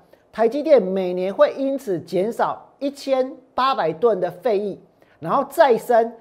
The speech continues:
一百二十颗的这一个产靶材，来实现它废物管理的目标。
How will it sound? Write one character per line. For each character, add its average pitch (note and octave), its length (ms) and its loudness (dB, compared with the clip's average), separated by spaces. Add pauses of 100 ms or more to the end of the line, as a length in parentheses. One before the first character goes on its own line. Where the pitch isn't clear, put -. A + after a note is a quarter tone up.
(160)
一 D4+ 120 -4
百 F3+ 320 -2
二 A#3+ 140 0
十 G3+ 160 -4
颗 A3 240 -2
的 F#3 160 -2
这 A3 220 0
一 A3 40 -8
个 F#3 140 -4
产 D3+ 300 -6
靶 D3 180 -6
材， A2 240 -16 (220)
来 F#3 180 2
实 G3+ 320 2
现 A#3 200 4
它 A3 180 -4
废 A#3 240 4
物 A#3+ 160 2
管 F#3+ 200 0
理 G3 140 -4
的 D#3 100 -2
目 G3+ 200 -4
标。 E3+ 300 -2